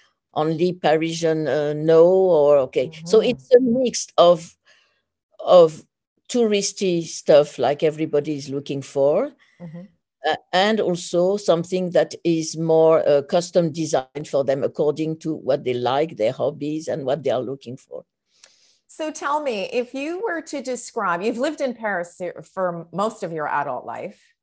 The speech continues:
Speaker 1: Uh,
Speaker 2: So
Speaker 1: yeah, child one. <laughs>
Speaker 2: as
Speaker 1: Yeah.
Speaker 2: a Parisian, how
Speaker 1: Yeah.
Speaker 2: do you find living in the City of Lights? Because you have, there are so many tourists. I,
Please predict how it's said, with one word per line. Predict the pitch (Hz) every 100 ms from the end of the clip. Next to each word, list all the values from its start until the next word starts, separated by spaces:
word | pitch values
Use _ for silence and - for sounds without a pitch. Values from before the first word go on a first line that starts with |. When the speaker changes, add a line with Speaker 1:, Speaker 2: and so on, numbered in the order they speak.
| _ _ _ _ _
Speaker 1:
Uh, | -
Speaker 2:
So | - 269 254 233 233 - - _ - _ _
Speaker 1:
yeah, | 165
child | 160 147
one. | 85 139 143
<laughs> | 190 180 123 180 151 175 - - _ -
Speaker 2:
as | 277 339
Speaker 1:
Yeah. | 392
Speaker 2:
a |
Parisian, | 392 403 285 285 359 320 143 139 208 262 _ _ _ _
how | 262 294
Speaker 1:
Yeah. | 294 294
Speaker 2:
do | 311
you | 277 262 254 247 247 233 -
find | 226 220 214 214 208 202 -
living | 185 220 226 190 175 175 -
in | 180
the | 170
City | 170 185 170
of | 160 147
Lights? | 127 123 - -
Because | 165 160 190 175 180
you | 185 180
have, | 175 190 175 170 165
there | 165 165
are |
so | 160 - - 285
many | 269 190 151
tourists. | - 151 156 -
I, | 220